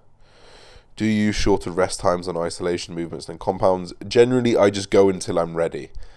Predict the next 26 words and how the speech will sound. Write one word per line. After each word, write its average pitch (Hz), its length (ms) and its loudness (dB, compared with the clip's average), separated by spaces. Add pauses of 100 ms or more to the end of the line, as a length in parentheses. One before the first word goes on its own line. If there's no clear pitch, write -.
(260)
Um, 80 640 -8
so - 160 -6
compounds, 92 520 0
it 87 80 -8
just - 260 -6
happens - 320 -8
to - 80 -14
be 82 160 -6
that 76 100 -6
it - 120 -10
takes 76 240 -8
a 90 40 -8
lot 71 180 -4
more 78 120 -10
time 78 300 -8
'cause 80 120 -18
it's 76 120 -12
a 87 60 -10
multi-joint 85 600 -8
movement, 85 420 -8
multi-muscle 82 560 -6
movement. 82 480 -12 (400)
Um, - 160 -8
it 55 100 -6
is 78 260 -4
hard, 82 420 0